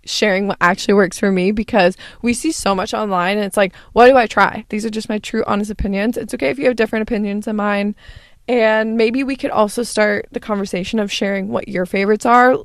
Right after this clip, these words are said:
I'll post every single month the episode title on my Not Your Typical Instagram.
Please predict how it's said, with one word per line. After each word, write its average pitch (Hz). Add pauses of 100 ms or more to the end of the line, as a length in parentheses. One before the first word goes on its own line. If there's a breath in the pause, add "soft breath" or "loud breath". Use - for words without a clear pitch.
(300)
I'll 214
post 220
every 202
single 202
month 196 (160)
the 208
episode 202 (420)
title 208
on 208
my 202 (200)
Not 202
Your 202
Typical -
Instagram. 240